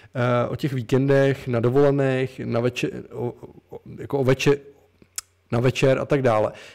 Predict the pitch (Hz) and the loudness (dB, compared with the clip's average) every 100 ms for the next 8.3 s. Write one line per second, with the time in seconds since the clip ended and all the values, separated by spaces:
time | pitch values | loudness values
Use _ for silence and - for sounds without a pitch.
0 | - 131 - 117 - - 123 131 131 143 | -4 -2 -2 -8 -10 -2 2 2 2 2
1 | 147 127 123 139 120 123 - 131 110 113 | 2 2 0 -2 -4 -4 -2 0 2 2
2 | 127 123 127 - - - 120 127 131 139 | 2 2 -2 -10 -20 -4 -2 0 2 2
3 | 135 143 123 120 139 123 113 127 127 123 | 2 0 0 0 0 0 2 4 4 2
4 | 131 120 120 120 120 120 120 123 117 113 | 0 2 2 2 2 0 0 0 0 0
5 | 123 120 117 117 110 113 120 123 110 - | 0 0 0 -2 -4 -8 -6 -6 -6 -4
6 | 127 120 117 131 - 127 120 120 117 123 | -2 -2 -2 -6 -8 -6 -2 -2 -2 -2
7 | 117 117 117 127 110 117 - - 123 117 | 0 -2 0 -2 0 -6 -8 -4 -2 0
8 | 113 117 123 | 2 2 0